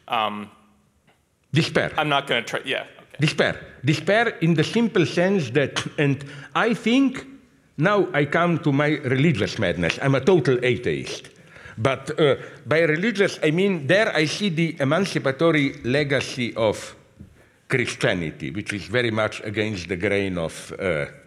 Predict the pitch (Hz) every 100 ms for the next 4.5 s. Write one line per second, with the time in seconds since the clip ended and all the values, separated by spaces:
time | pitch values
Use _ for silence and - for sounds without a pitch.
0 | _ _ _ _ - - _ _ - _
1 | _ _ 120 113 120 110 - 120 98 -
2 | 101 98 101 117 - 85 73 85 80 76
3 | 76 80 87 101 - 120 123 117 123 120
4 | 113 - 120 113